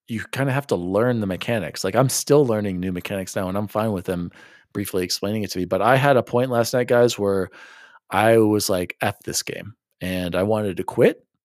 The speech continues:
And I almost did rage quit last night. I texted Bacon late last night. You fought a specific boss and you have to parry the entire time, basically.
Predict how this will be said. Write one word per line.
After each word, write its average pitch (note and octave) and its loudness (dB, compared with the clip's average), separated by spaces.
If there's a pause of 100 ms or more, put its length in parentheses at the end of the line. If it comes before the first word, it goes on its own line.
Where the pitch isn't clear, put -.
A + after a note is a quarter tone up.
(400)
And A2 2
I A2+ 4
almost B2 2
did B2+ 4
rage F2 -2
quit E2+ -6
last F2 -4
night. F#2 -4
I F#2 -4
texted G#2+ -2
Bacon F#2+ 2
late E2+ -8
last F#2 -4
night. F2+ -4 (420)
You A#2 -2
fought D3 6
a C3 4
specific - -2
boss C3 4
and G#2+ -2
you G#2+ 0
have A2+ -2
to A2 0
parry C3 2
the C#3 2
entire C#3 4
time, D#3 0
basically. F3+ 0